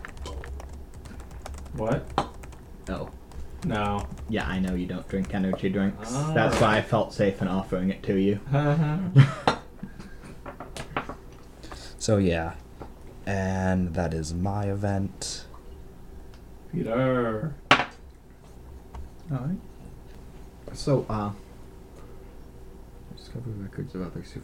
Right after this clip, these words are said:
Speaker 2: found it. Uh, I'm gonna say that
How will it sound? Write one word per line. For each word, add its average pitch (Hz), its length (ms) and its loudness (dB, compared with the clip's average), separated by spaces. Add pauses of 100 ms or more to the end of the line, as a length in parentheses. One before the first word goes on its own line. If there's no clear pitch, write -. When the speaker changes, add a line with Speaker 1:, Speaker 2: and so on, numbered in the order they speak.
Speaker 2:
found - 300 -8
it. 78 140 -6 (120)
Uh, 85 280 -2 (3250)
I'm 120 120 2
gonna 120 200 4
say 104 440 4 (220)
that 92 340 2